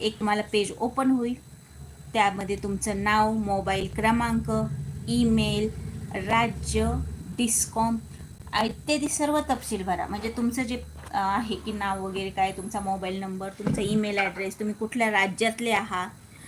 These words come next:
अ, आहात आणि हे सर्व तुम्ही तिथे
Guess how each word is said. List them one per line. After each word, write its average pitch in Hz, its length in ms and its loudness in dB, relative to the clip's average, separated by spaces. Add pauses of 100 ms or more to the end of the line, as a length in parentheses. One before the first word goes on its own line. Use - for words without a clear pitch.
(200)
अ, - 60 -10
आहात 196 500 2 (200)
आणि 208 340 -2 (320)
हे 240 120 4
सर्व 247 300 2
तुम्ही 247 440 2
तिथे 254 400 -2